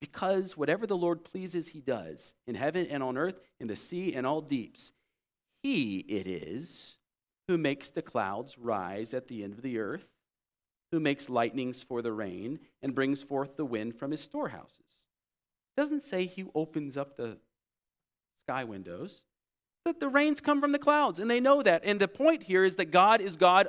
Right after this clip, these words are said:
over that aspect of creation. Jesus taught us this too. Matthew five forty-five, "Your Father who is in heaven makes his sun rise on the evil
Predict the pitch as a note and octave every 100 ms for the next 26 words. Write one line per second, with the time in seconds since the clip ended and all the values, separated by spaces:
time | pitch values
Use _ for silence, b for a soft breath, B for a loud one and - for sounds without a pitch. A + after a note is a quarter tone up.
0 | - A#3 C#4+ G#3+ D#3 C3+ A#2+ C#3 - D3
1 | D3+ - B2+ - - _ _ - E3+ G3
2 | A#3 C4+ - G#2+ - _ _ _ _ _
3 | _ _ _ _ _ _ _ _ _ -
4 | G3+ A#3+ C4 - F#3 F3 F3 - G3 -
5 | C4+ D3+ C3 D3 E3 F3 F3 F3+ F3+ F3
6 | E3+ F3+ A3 C4+ _ _ _ _ _ _
7 | C#3+ C#3 D#3+ G3 G3+ G3+ F#3+ F#3 F#3+ G#3+
8 | A#3 A3+ B E3+ F3 F3+ D#3+ - F#3 G3+
9 | G3+ G3+ F#3+ G3 F#3 G#3 A3+ A#3+ B3